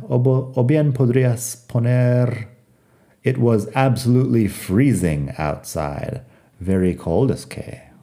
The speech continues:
bueno, hacía mucho frío, pero absolutely freezing suena más grave. It was absolutely freezing outside. This sushi is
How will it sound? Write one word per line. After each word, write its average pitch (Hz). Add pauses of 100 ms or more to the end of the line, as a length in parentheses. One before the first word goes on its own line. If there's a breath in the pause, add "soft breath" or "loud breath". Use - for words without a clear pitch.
(120)
bueno, -
hacía 82
mucho 85
frío, 90
pero 76
absolutely 107
freezing 98 (800 loud breath)
suena 76 (340)
más 80
grave. 85 (540 soft breath)
It 117
was 87
absolutely 104
freezing 87
outside. 71 (1900 soft breath)
This 139
sushi 135
is 101